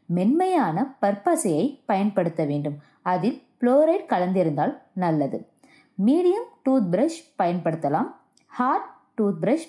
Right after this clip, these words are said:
பயன்படுத்தக்கூடாது. மூன்று மாதத்திற்கு ஒரு முறை டூத்பிரஷ்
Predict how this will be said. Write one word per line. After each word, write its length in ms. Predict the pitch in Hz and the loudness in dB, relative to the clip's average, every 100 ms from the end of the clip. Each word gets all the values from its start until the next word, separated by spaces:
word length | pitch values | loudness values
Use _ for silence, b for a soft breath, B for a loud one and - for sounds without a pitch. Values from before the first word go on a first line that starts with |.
| 185 | -2
பயன்படுத்தக்கூடாது. 1160 | 190 202 170 165 320 - - 170 156 143 143 139 b b b - 196 | -2 -2 -2 -2 -4 -6 -4 0 0 0 -2 -6 b b b -4 0
மூன்று 320 | 294 480 480 392 | 2 2 0 2
மாதத்திற்கு 580 | 220 202 220 220 185 254 - 180 | 2 2 0 -2 -2 -2 0 0
ஒரு 140 | 160 151 | 0 0
முறை 180 | 180 359 - _ - | 0 0 -6 _ 0
டூத்பிரஷ் 600 | 330 403 180 156 277 - | 0 2 -2 0 -2 -4